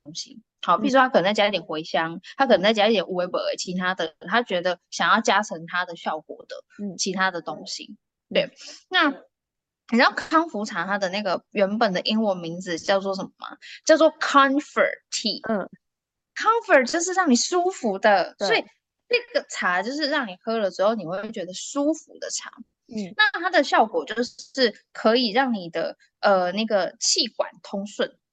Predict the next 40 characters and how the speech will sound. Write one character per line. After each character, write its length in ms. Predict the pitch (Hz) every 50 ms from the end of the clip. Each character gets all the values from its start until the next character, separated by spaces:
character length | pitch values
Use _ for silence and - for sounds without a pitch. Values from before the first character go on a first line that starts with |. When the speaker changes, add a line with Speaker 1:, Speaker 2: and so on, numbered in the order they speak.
| _ _ _ -
Speaker 2:
对。 120 | - -
Speaker 1:
就 60 | 508
是 100 | 523 440 262
你 120 | 202 185
喝 300 | - - - 311 311 320
下 180 | 302 381 339 330
去 180 | - 370 339
之 80 | - 311
后 60 | 294
你 140 | 285 262 185
会 160 | 226 277 302
觉 100 | - 269
得 80 | 202 196
提 260 | - - - 185 196
神。 300 | 220 - - 175 - - _ -
哦， 260 | - - 453 - - -
Speaker 2:
嗯。 160 | 254 254 - _ _ -
Speaker 1:
阿 100 | 247 311
华， 140 | 359 381 285
你 80 | 226
喝 100 | 226 247
康 160 | 247 262 247 240
福 80 | 202
茶 180 | 214 - - -
啦。 160 | - 73 - -
Speaker 2:
哦， 260 | 254 269 254 202 165 - -
OK，OK。 580 | - 262 254 254 254 240 226 226 220 240 226 226
<laughs> 580 | - - - 571 605 - - 605 605 - - _ _ _ _ _ _ _ _ _ - 587 719 831 784 719 659 740 831 831 - 762 698 - - -
Speaker 1:
因 60 | 359
为 40 | 480
它 80 | 453 440
会 60 | 453 453
提 160 | 339 277 269
神 180 | 269 240 233 240
醒 180 | 240 208 196 214
脑， 180 | 220 185 175 -
因 100 | 311 415
为 60 | 440 403 - - - -
它 140 | - 392 427
里 180 | 392 302 202